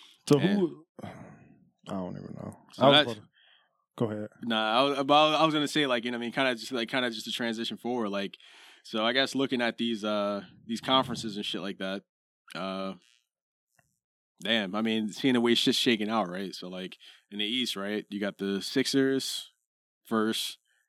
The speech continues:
Speaker 2: Nets second, Bucks third,
Speaker 1: Bucks third.
Speaker 2: Boston fourth.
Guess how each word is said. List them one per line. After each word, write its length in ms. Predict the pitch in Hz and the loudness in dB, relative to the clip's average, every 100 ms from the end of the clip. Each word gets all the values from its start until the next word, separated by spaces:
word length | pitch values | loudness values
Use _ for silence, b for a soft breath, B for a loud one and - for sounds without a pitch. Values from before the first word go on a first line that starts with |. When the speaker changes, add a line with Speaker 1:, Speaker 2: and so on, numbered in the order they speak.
| - | -6
Speaker 2:
Nets 260 | 107 120 - | 0 0 2
second, 440 | 127 113 117 113 - _ _ _ _ _ _ _ _ | 0 2 0 -2 -6 _ _ _ _ _ _ _ _
Bucks 300 | 101 123 - | 2 2 2
third, 340 | - 117 113 110 | 0 2 4 4
Speaker 1:
Bucks 260 | 123 - | 2 -4
third. 420 | - 117 113 113 113 | -12 -12 -10 -14 4
Speaker 2:
Boston 360 | 113 139 - | 6 6 4
fourth. 560 | 117 139 127 107 - - | 0 4 4 4 -2 -12